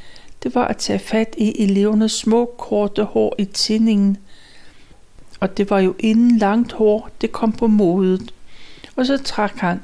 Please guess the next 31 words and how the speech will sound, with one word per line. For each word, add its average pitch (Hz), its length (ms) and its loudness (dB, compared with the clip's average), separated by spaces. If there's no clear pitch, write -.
opad, 233 520 0
så - 220 0
den 190 180 0
stakkels 208 640 -2
knægt, - 560 -4
det 196 140 -2
gik 202 280 -2
ud 240 180 0
over, 220 380 2
til 226 140 0
sidst - 400 0
stod 220 220 2
på 202 140 -2
tæer 208 460 0
for 208 300 0
at 202 180 0
forsøge 202 580 2
at 190 120 -2
stå 185 320 0
det 185 140 0
igennem. 180 480 -2
Disse 254 320 2
ting 226 360 0
fandt 220 340 0
sted 220 360 0
så - 220 -4
ofte, 220 500 -2
at 208 140 2
jeg 202 160 0
kan 196 140 0
huske, 247 460 -2